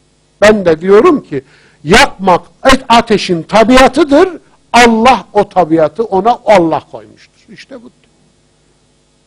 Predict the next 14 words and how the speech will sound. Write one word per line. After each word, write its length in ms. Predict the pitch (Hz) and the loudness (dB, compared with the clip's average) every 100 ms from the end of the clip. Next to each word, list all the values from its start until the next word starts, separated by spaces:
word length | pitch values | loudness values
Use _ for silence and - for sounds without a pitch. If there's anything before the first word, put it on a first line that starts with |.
| _ _ _ _ _ | _ _ _ _ _
Bitti. 320 | 180 _ _ 175 _ _ _ _ _ _ _ _ _ | -20 _ _ -20 _ _ _ _ _ _ _ _ _
Yani 540 | 131 165 190 202 170 - _ | -6 -2 -2 -2 -4 -8 _
Hazreti 560 | _ 156 143 151 180 247 | _ -10 -10 -8 -10 -10
İbrahim'in 720 | 208 156 160 151 143 143 139 | -10 -6 -4 -4 -6 -12 -12
mucizesine 880 | 120 127 180 170 175 175 - 165 143 107 | -14 -10 -8 -8 -8 -8 -8 -6 -6 -8
yer 220 | 120 180 185 | -2 0 0
açmak 420 | 147 151 - 156 139 | -8 -16 -14 -16 -16
için 320 | 143 143 117 - | -16 -16 -16 -10
eşyanın 520 | 151 - 147 135 127 | -10 -8 -8 -8 -12
tabiatını 640 | - 156 139 135 - 139 123 | -12 -12 -8 -10 -10 -16 -12
inkar 380 | 170 151 - 170 | -12 -12 -12 -12
mı 140 | 214 | -10
etmen 380 | 392 _ 381 339 | -12 _ -10 -10
lazım? 280 | 277 214 _ | -10 -18 _